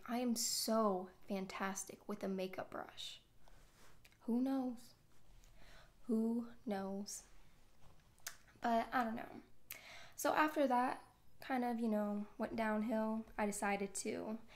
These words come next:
take up my dream being a barista. Yeah. Yeah,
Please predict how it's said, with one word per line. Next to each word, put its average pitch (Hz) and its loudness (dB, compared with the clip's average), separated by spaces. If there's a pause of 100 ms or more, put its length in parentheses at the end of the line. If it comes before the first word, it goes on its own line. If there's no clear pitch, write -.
(640)
take - 2
up - 0
my 220 2
dream 214 2
being 214 -2
a - -6
barista. - -2 (1400)
Yeah. 240 2 (1300)
Yeah, 359 4